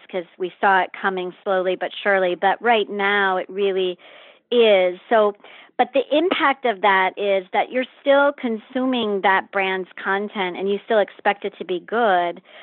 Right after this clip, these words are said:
So there's this conversation that goes, you know, that some things that work in organic don't work in paid. And trying to nail that is, uh, is, is always an issue. I, I can't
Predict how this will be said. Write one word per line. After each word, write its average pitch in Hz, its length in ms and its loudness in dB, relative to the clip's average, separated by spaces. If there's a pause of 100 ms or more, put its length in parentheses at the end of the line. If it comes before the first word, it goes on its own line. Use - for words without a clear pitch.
(360)
So 220 480 4 (340)
there's 233 340 0
this 233 160 -4 (480)
conversation 269 840 0
that 196 320 -4
goes, 190 280 2
you 214 120 -4
know, 226 300 2
that 220 200 -2
some 220 220 -2
things 202 340 -4
that 185 180 0
work 196 280 -2
in 196 100 -4
organic 180 680 -4
don't 190 260 -2
work 190 300 0
in 170 180 -8
paid. - 400 -10 (720)
And 190 460 0 (600)
trying 220 300 0 (100)
to 220 60 -8
nail 185 380 -2
that 175 320 0
is, 175 240 -8
uh, 160 400 -4 (640)
is, 196 120 -4 (160)
is 214 140 2 (120)
always 233 520 4
an 175 120 -10
issue. 160 400 -10 (160)
I, 202 200 -2
I 214 80 0
can't 220 460 -4